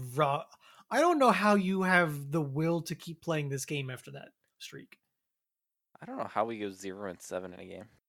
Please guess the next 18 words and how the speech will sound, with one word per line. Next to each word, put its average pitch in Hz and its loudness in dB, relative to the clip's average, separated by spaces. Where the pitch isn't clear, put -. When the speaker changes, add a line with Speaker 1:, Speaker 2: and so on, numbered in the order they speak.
Speaker 2:
Is 120 -8
it? 123 -6
It's, - -10
Speaker 1:
I 156 -4
Speaker 2:
it's - -2
Speaker 1:
don't 214 -6
know. 208 -8
Speaker 2:
kills, 170 -2
kills, 165 -4
deaths, 143 -4
assists, - -10
right? 104 -4
Or 107 -6
is 107 -8
my 101 -6
Speaker 1:
Yeah. 147 0
Speaker 2:
mixing? 107 -16
Speaker 1:
Correct. - -10